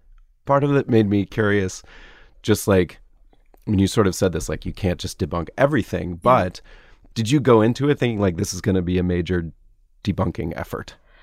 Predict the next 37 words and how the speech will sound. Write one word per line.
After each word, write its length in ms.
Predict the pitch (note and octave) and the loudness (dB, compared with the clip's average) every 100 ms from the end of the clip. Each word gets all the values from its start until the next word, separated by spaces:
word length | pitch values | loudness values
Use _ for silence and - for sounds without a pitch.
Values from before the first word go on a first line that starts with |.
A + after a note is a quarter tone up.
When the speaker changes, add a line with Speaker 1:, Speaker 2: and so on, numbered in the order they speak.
| - _ A#3 | -20 _ 0
Speaker 2:
I, 160 | B3+ | 0
I 100 | C#4+ | 4
knew 240 | D4 E4+ D#4+ | 6 6 2
from 160 | B3+ | -2
the 60 | G#3 | -2
get-go 340 | G3 F#3+ F3+ | -2 -2 -4
that 260 | F3 F3+ - | -2 -4 -4
I 100 | G3 | -6
was 120 | F#3+ A3 | -6 -4
going 240 | G3 F#3+ | -2 -2
to 60 | G3+ | -2
be 100 | G3 | -4
doing 260 | G3 G3+ | -2 -2
a 40 | G3+ | -2
lot 120 | G3 | -4
of 80 | G3 | -6
debunking. 580 | G#3 F#3+ G3 G#3 G#3 - | -6 -4 -4 -4 -4 0
I 140 | A3+ | 0
didn't 320 | A#3+ C4+ B3+ | 2 0 0
know 420 | G3 G3 F#3 F#3 - | 2 4 4 2 -2
on 140 | G3 F3+ | -4 -4
specific 520 | G3 - F#3+ G#3+ - _ _ _ _ _ | -4 -6 -6 -6 -10 _ _ _ _ _
things, 420 | G3+ G#3 C#4+ D4 F#3 | -2 2 4 4 2
like, 200 | E3 - | -2 -2
"Oh, 120 | F3+ | -4
for 140 | - F3+ | -4 -6
sure 240 | - F#3+ | 0 0
this 240 | E3+ D#3 | -2 -6
is, 320 | E3+ E3 - - _ | -10 -10 -14 -18 _
you 160 | F#3 - | -14 -14
know, 120 | - _ - | -20 _ -10
not 180 | G3+ E3 | -8 -6
gonna 140 | E3+ | -6
pan 220 | D#3 D#3+ D#3 | -4 -4 -2
out," 180 | D#3 | -4
or 60 | D#3 | -6
that 240 | D#3+ D#3+ | -6 -8